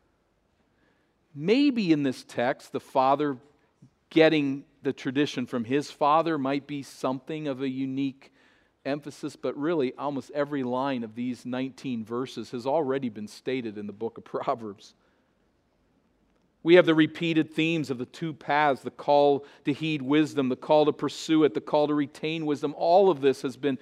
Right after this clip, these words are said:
stated over and again in the book of Proverbs. But the truth of the matter is, isn't this, isn't this a wise father? We all need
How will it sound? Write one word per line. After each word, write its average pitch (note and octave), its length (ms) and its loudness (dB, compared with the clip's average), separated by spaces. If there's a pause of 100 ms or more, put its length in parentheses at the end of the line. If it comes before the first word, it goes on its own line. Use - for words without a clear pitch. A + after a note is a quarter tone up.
(160)
stated - 760 4
over E3+ 440 8
and C#3 80 2
again D3 480 4
in A#2+ 80 0
the A#2+ 80 0
book A#2+ 240 0
of A#2+ 100 -6
Proverbs. A2+ 580 -2 (2500)
But D3 140 -8
the E3 80 0
truth A#3+ 420 -4
of F3 80 -6
the D#3 80 -2
matter D#3 400 0
is, D#3+ 160 -2
isn't F#3 280 -2
this, - 380 -8
isn't F3+ 280 -4
this G3 180 -6
a F#3+ 60 0
wise C3+ 380 0
father? C3+ 420 0 (120)
We D#3+ 220 -2
all D#3 300 2
need B2 460 -6